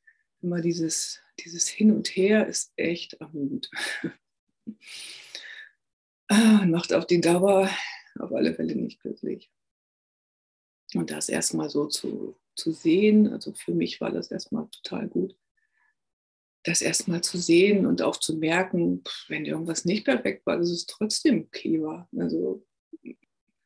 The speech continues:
oft merken die anderen das ja sowieso nicht, <laughs> äh, dass man selber denkt, ja, nee, eigentlich hättest du das noch besser machen können und so. Aber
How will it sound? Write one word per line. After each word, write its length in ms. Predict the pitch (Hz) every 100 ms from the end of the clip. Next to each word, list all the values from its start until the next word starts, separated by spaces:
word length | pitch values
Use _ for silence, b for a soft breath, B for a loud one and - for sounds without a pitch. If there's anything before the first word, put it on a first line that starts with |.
| _
oft 260 | 190 190 -
merken 260 | 170 -
die 120 | 175 131
anderen 220 | 160 160
das 180 | 156 -
ja 100 | 170
sowieso 440 | 165 170 175 196
nicht, 280 | - 220 -
<laughs> 840 | 185 - - - - 254 240 - -
äh, 260 | 156 165
dass 220 | 165 170 170
man 300 | 156 151 - -
selber 320 | - 165 170
denkt, 320 | 165 165 170
ja, 200 | 147 151
nee, 220 | 156 156 -
eigentlich 260 | 160 160
hättest 220 | 180 -
du 40 | 170
das 120 | -
noch 120 | -
besser 300 | - 196 233
machen 300 | - 190 202
können 340 | - - 196 208
und 140 | 208
so. 300 | 202 - -
Aber 400 | 175 165 165 170